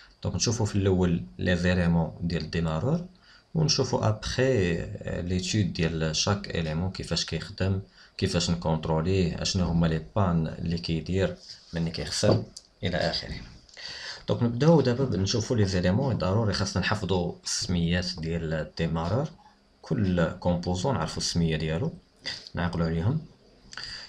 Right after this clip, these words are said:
يلا نبداو باول اليمون، اللي هو اللي كيكون القدام، هو هذا، بحال، بحال نقدروا نقولوا ليه flask افون.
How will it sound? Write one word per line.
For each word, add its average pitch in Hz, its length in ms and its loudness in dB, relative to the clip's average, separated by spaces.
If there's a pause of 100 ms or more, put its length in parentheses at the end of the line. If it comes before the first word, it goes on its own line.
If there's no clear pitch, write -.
(120)
يلا 95 200 2
نبداو 117 300 4
باول 110 500 4
اليمون، 101 540 4 (440)
اللي 101 120 0
هو 104 40 6
اللي 101 120 4
كيكون 101 260 4
القدام، 92 500 4 (840)
هو 87 100 0
هذا، 82 420 0 (400)
بحال، - 200 -10 (180)
بحال 104 380 2
نقدروا 87 300 0
نقولوا 80 200 0
ليه 85 120 -4
flask - 580 -2
افون. 90 480 -2